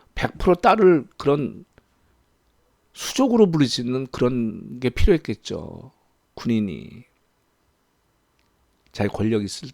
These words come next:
때. 근데 왜 하필이면 해병대니까 그런 거 아닌가, 저는. 물론 뭐, 뭐 임성근이가 그 사람을 뭐 다른 뭐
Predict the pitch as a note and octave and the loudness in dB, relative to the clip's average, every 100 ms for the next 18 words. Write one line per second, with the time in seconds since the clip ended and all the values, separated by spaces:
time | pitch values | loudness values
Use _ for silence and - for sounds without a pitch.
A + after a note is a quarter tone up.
0 | - D#2+ - _ _ _ _ _ _ _ | -16 -18 -18 _ _ _ _ _ _ _
1 | _ _ _ _ - - A#3+ F#3 F3 - | _ _ _ _ -10 -2 4 6 6 6
2 | - G3 F3+ - A3+ C#4 C4 B3+ A3+ - | 8 8 8 6 8 4 4 6 6 4
3 | D3+ B2+ B2 B2+ F2+ G#2 G#2+ - E2+ E2 | 4 2 0 -2 -6 -4 -6 -6 -12 -14
4 | E2+ F#2 F#2+ G#2 _ _ _ _ _ _ | -16 -16 -18 -20 _ _ _ _ _ _
5 | _ _ _ _ _ _ _ _ _ - | _ _ _ _ _ _ _ _ _ -8
6 | E3 A2+ B2 C3+ A#2+ - A#2+ A#2 A2 - | -2 2 4 2 -2 -6 0 0 0 -8
7 | _ _ _ - A#2 A2 - - A2+ A#2+ | _ _ _ -6 -4 -4 -6 -4 -2 2
8 | B2+ C3 A#2+ G#2+ A#2+ C3 A#2+ G#2 A#2 B2 | 2 2 0 0 -2 0 -2 -2 -2 -2
9 | - - C3+ C#3+ A2+ A#2 A2+ | -4 -4 -2 -2 -2 -4 -6